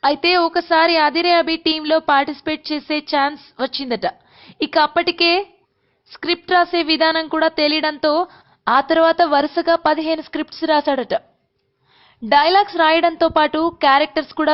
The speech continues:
వేశాడు. ఇక వరుసగా స్కిట్స్ కొట్టడంతో తొందరగా పేరొచ్చింది హైపర్ ఆదికి. ఇక కొన్నాళ్లకి టీమ్ లీడర్గా కూడా అవతారం ఎత్తేశాడు. భాస్కర్ టీంలో ఉన్న రాజుని ఆది టీంలో వేశారు.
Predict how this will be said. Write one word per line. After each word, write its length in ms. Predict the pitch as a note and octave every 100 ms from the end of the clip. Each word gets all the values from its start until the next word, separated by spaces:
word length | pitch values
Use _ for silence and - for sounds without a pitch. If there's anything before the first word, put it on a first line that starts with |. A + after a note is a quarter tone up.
| D4
వేశాడు. 340 | C#4+ B3 G#3 - _ F#3+
ఇక 100 | A3+ G#3+
వరుసగా 420 | G3 A#3+ D4+ D#4 D#4+
స్కిట్స్ 340 | - D#4 - -
కొట్టడంతో 500 | D#4+ D#4+ D#4+ D#4 D#4+ E4 F4 - _ D4+
తొందరగా 400 | D#4 E4+ E4+ E4+ E4
పేరొచ్చింది 500 | D#4 D#4 D#4 D4+ E4+ D4
హైపర్ 320 | D4 D4+ D4+
ఆదికి. 280 | C#4 A#3+ G3 - _ _ - - -
ఇక 80 | E4+ E4+
కొన్నాళ్లకి 580 | E4 E4 E4 F#4 F#4+ F4+ F4+ D4+
టీమ్ 220 | D#4 E4 E4
లీడర్గా 380 | D#4+ D#4+ D#4+ D#4 D#4
కూడా 220 | D#4 D#4+ - - _ _ _
అవతారం 440 | B3+ D4+ D#4+ D#4 C#4+
ఎత్తేశాడు. 440 | C4 B3 A3+ F#3+ - _ _ _ _ _ _ _
భాస్కర్ 580 | B3 D4 F#4+ - G4 F#4+
టీంలో 280 | F4 E4+ E4 D#4+
ఉన్న 100 | D#4 D4+
రాజుని 420 | C#4+ D4 D#4 D4+ D#4 - A3
ఆది 180 | A#3 D4+ D4+
టీంలో 300 | D4+ D4 D4+ D4
వేశారు. 340 | D4 C4+